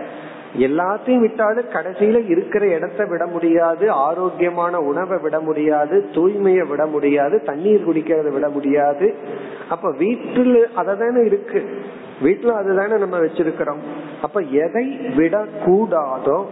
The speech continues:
எதை விட முடியாதோ, மனிதனுடைய அடிப்படை தேவைகளை எதை விட முடியாதோ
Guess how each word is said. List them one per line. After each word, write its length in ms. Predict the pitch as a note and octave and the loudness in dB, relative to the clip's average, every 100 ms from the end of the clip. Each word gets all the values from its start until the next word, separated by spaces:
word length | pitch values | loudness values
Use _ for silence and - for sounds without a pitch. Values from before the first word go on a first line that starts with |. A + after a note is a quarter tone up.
| - - - - C3 | -10 -10 -10 -2 2
எதை 300 | D#3 D#3+ A3+ B3+ C#3+ | 2 2 0 -2 -4
விட 200 | C#3+ E3 F#3+ | 0 0 0
முடியாதோ, 880 | D#3 C#3+ F3 G3+ F3+ D3 C3 - D3+ G3 - - - - | -2 0 0 2 2 2 0 -2 -2 -2 -6 -10 -10 -4
மனிதனுடைய 720 | C3 D3 G3 A3+ G#3+ F#3+ F3+ F3 | -2 0 0 2 2 0 0 0
அடிப்படை 640 | C3+ D3 A3+ A3 - G#3 G#3 G#3+ | 0 0 -2 -2 -4 0 -2 -2
தேவைகளை 640 | - D#3 F3+ F3+ - E3 D#3 C#3 | -4 -4 -2 -4 -2 -2 -2 -2
எதை 240 | C3+ F#3+ F#3 - | 0 0 0 -2
விட 220 | C3 D3+ | 0 0
முடியாதோ 680 | E3+ C#3 D3 D3+ C3 B2+ F3+ | -2 0 2 2 0 -2 -2